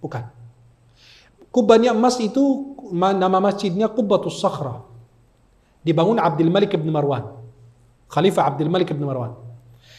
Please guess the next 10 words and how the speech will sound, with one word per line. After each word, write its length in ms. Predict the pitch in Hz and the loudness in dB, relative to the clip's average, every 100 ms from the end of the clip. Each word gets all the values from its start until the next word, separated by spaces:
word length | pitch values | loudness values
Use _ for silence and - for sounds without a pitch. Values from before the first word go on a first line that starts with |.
| - - | -14 -2
Kemudian 560 | 202 208 233 269 262 | 4 6 8 6 6
kalau 800 | - 226 226 226 262 262 220 196 - | 2 2 4 6 6 6 4 -4 -8
Masjid 400 | 180 247 247 214 214 | 0 0 2 -2 0
Al-Qibli 720 | 185 190 - 269 214 220 190 | 0 0 2 0 2 0 2
yang 160 | 175 175 | 2 2
kubannya 400 | 220 202 196 226 | 0 0 2 0
abu-abu 400 | 185 190 175 202 | 2 4 4 0
itu 400 | 190 262 285 - - - | 0 0 0 -4 -18 -6
dibangun 400 | 170 170 190 254 | 0 2 4 2
oleh 240 | 202 233 | 4 4